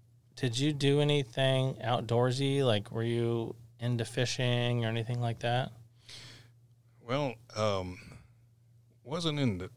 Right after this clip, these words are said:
Speaker 2: to fishing, uh, so much, but, um, I was, I, I was born an athlete, uh, and ev-, every chance that I got to do something athletic, I did it. Uh,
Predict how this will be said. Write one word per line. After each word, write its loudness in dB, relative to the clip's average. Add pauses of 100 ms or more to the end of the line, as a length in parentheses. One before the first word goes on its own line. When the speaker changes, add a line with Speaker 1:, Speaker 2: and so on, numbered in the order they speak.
(180)
Speaker 2:
to -6
fishing, -8 (800)
uh, -14
so -8
much, -8
but, -6 (760)
um, -6 (800)
I -2
was, -8 (180)
I, -12 (180)
I -10
was -14 (200)
born -2 (640)
an -6
athlete, -6 (800)
uh, -8 (160)
and -4 (100)
ev-, -4
every -2 (160)
chance -4
that -4
I -4
got -6
to -6
do -8
something -6
athletic, -6
I -8
did -8
it. -14 (720)
Uh, -8